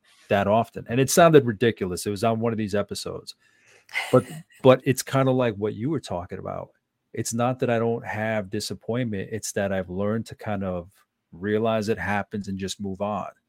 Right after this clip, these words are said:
Speaker 1: So I don't have
Speaker 2: Mm-hmm.
Speaker 1: that full sensation, like you may not have that full sensation of failure because you're out there trying different things, because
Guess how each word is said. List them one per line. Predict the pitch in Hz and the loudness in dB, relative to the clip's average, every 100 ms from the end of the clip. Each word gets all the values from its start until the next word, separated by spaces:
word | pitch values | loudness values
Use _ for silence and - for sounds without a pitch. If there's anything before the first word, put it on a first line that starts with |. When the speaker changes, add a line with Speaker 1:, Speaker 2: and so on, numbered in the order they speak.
| _ | _
Speaker 1:
So | - - | -2 0
I | |
don't | 113 - | 2 0
have | 110 113 | 0 0
Speaker 2:
Mm-hmm. | 101 | -2
Speaker 1:
that | 101 | -4
full | - 117 113 | -4 -2 -2
sensation, | - 104 - 107 104 - 104 - - _ - | -4 -6 -2 -2 -2 -4 -8 -10 -18 _ -4
like | 101 - | -4 0
you | 123 | 2
may | 120 113 | 4 2
not | 104 98 98 | 0 -2 -4
have | 104 95 | -4 -4
that | 92 | -6
full | - 107 | -6 -8
sensation | 101 98 95 104 101 - 92 | -6 -8 -6 -4 -4 -4 -6
of | 87 | -8
failure | - - 113 120 110 90 80 - _ _ _ _ | -10 -2 0 2 0 -2 -6 -10 _ _ _ _
because | 107 - 110 | -4 0 0
you're | 104 101 | 0 0
out | 104 131 | 0 0
there | 127 101 | 0 0
trying | - 107 98 | -2 -4 -2
different | 98 101 98 90 | -6 -8 -10 -6
things, | 113 135 92 | -2 -2 -4
because | 95 107 98 | -6 -4 -4